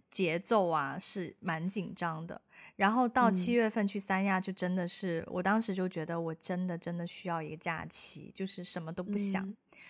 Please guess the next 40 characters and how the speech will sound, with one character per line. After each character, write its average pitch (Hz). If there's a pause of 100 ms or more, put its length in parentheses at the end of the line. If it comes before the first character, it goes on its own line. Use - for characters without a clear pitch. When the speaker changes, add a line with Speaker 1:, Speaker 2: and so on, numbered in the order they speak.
(140)
Speaker 1:
在 196
一 185
个 185
海 175
边 170
躺 165
着。 - (360)
嗯。 165 (100)
Speaker 2:
嗯。 202
Speaker 1:
然 175
后 208
呢， 185 (400)
所 -
以 262
七 262
月 277
份 208 (220)
刚 220
开 233
始 175
就 190
去 196
了 170
三 190
亚 185
度 190
假， 175
非 180
常 170
开 175
心， -
而 -
且 392
很 247
夸 285
张， 285
你 233
知 220
道 247
吗？ 226